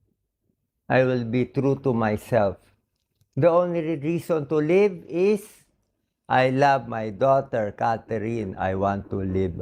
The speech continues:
I love Yen Yen. I love Jelly. I love Lisa. I love Ryan. I love Mark.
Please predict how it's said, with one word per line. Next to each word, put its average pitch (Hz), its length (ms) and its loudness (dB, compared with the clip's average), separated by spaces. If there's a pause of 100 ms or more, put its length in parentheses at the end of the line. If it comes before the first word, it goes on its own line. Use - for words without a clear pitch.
I 117 220 4
love 123 420 0
Yen 120 400 0
Yen. 110 460 -4 (260)
I 117 240 2
love 117 400 0
Jelly. 117 720 -2
I 104 220 -2
love 113 420 2
Lisa. 127 480 -2
I 117 220 2
love 117 320 0
Ryan. 110 760 0
I 123 240 -2
love 113 320 -4
Mark. 117 540 -2